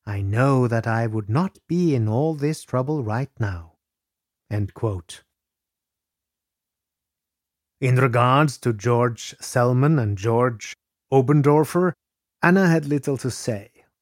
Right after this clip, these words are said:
While she did not describe the circumstances surrounding the two men's premature deaths, she did appear to take credit for them. I quote,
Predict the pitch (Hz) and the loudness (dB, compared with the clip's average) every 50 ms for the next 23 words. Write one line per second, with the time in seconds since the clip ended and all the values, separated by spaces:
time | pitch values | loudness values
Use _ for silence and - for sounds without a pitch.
0 | _ _ _ - 120 131 147 165 190 175 - 185 170 151 160 170 165 165 180 202 | _ _ _ 0 2 4 6 6 4 4 2 0 0 2 0 0 0 0 0 0
1 | 233 226 226 - - 117 - - - 113 117 110 117 127 143 143 127 127 - - | 0 0 -2 -6 -8 -8 -8 -8 -8 -6 -4 -2 0 -2 -2 -2 -4 -8 -6 -4
2 | - 131 120 120 - 127 117 - - - 127 120 117 117 - - 151 143 - - | -2 -2 -2 -2 -2 -4 -6 -6 -6 -4 -4 -2 -2 -2 -4 -4 -6 -6 -6 -6
3 | 127 117 117 113 113 117 110 113 113 104 107 101 - - - 123 117 117 113 113 | -4 -4 -2 -2 -4 -4 -4 -4 -4 -6 -6 -10 -10 -10 -8 -6 -4 -2 -2 -2
4 | 113 110 110 - - - - 117 110 110 104 - - 107 98 92 - _ - 185 | -2 -4 -4 -6 -8 -6 -4 -4 -4 -4 -4 -8 -10 -10 -10 -12 -6 _ 0 2
5 | 175 147 143 - - - - - - - _ _ _ _ _ _ _ _ _ - | 2 2 0 -4 -6 -14 -18 -18 -18 -20 _ _ _ _ _ _ _ _ _ -2
6 | - 214 170 180 226 226 277 247 - - 170 165 170 160 - - 147 - - 147 | -2 0 0 0 0 0 0 0 2 4 4 6 4 4 2 -2 -6 -2 -2 -2
7 | 135 - - 170 170 143 123 107 - - - 113 104 101 95 - 92 87 85 82 | -2 -2 0 0 2 2 0 -2 -6 -8 -10 -8 -8 -8 -8 -10 -14 -14 -14 -18
8 | _ _ _ _ _ _ _ - 127 117 110 - - 135 110 95 85 - _ | _ _ _ _ _ _ _ -4 -4 -4 -4 -2 -4 -4 -4 -4 -6 -14 _